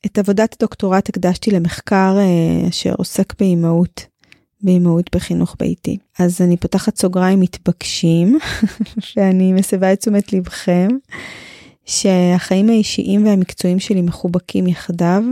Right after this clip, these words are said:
אני לא יודעת במ-, איך זה עובד במקומות אחרים, אבל אני מוצאת שבמקרה שלי זה,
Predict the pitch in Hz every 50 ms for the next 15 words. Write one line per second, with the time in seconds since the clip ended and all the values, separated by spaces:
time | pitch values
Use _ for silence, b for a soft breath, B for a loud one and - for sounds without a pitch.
0 | 269 _ b b b b b b - 190 190 196 202 214 226 240 226 208 214 202
1 | 196 190 196 - - - 180 175 165 - - 185 - - - 196 185 180 170 165
2 | - 190 190 185 175 175 170 170 - 175 170 170 170 - - - - 175 180 185
3 | 185 180 180 185 180 175 175 175 180 180 180 185 185 - - 208 202 - - 220
4 | 208 185 170 175 - - 185 190 185 - - 185 175 170 170 180 175 190 196 190